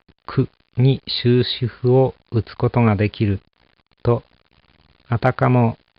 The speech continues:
肉体を持った輪廻転生のような表現が出ていますね。まあ、これはどのように解釈したらいいかは、いろいろな人たちの間でも議論の分かれるところです。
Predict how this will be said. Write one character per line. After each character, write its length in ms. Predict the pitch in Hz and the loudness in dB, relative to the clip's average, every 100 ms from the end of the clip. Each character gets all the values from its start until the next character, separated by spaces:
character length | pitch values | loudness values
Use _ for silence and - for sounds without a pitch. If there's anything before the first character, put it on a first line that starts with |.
| _ | _
肉 360 | 120 117 - - | 2 2 2 -4
体 320 | 131 135 135 | -2 2 2
を 60 | 135 | 2
持 120 | 139 | -2
っ 60 | - _ | -4 _
た 240 | 110 - _ - | -2 -2 _ -4
輪 460 | 107 104 113 117 | 0 2 2 2
廻 120 | 117 | 2
転 340 | 107 117 113 113 | 0 0 0 0
生 380 | - 101 87 - _ _ _ | 0 -2 -2 -4 _ _ _
の 160 | 110 110 | 0 2
よ 180 | 110 107 | 2 2
う 40 | |
な 120 | 104 - | 0 0
表 300 | 110 110 107 | 0 2 4
現 100 | 107 | 2
が 120 | 123 | 0
出 100 | 104 | -2
て 160 | - 98 | -2 -2
い 80 | |
ま 120 | 92 85 | -2 -4
す 80 | - | -2
ね。 200 | 113 117 _ _ _ _ _ 62 60 _ _ _ _ _ _ _ | -2 -2 _ _ _ _ _ _ _ _ _ _ _ _ _ _
ま 100 | 117 | -8
あ、 20 | |
こ 180 | - 131 | -2 2
れ 120 | 127 | 4
は 280 | 120 110 98 | 4 4 2
ど 140 | 98 | 2
の 140 | 107 113 | 4 4
よ 140 | 120 | 2
う 20 | |
に 120 | 127 | -2
解 260 | - 127 123 | -2 -4 -4
釈 280 | - 123 120 | -6 -10 -10
し 120 | - | -10
た 100 | 127 | -4
ら 120 | 123 | -2
い 80 | 120 | -4
い 40 | |
か 160 | - 113 | -2 -2
は、 300 | 104 92 90 _ _ _ _ _ _ _ _ _ _ _ | 0 -2 -6 _ _ _ _ _ _ _ _ _ _ _
い 140 | 107 | -6
ろ 140 | 104 110 | -2 0
い 60 | |
ろ 120 | 110 | 0
な 320 | 123 123 113 - | 0 0 -2 -6
人 240 | - - 120 | -20 -8 -4
た 160 | - | -4
ち 120 | 113 113 | -2 0
の 160 | 110 | 2
間 280 | 107 107 107 | 2 0 0
で 100 | 104 | 0
も 280 | 110 113 - _ _ | 0 0 -4 _ _
議 240 | 107 104 104 | -2 0 2
論 320 | 113 110 104 | 4 4 4
の 200 | 117 104 | 2 0
分 180 | 101 98 | 0 0
か 100 | 104 | 0
れ 140 | 107 | 0
る 140 | 110 110 | 0 -2
と 140 | 113 | -4
こ 120 | 107 | -2
ろ 120 | 104 95 | 0 0
で 120 | |
す。 60 | 90 | -2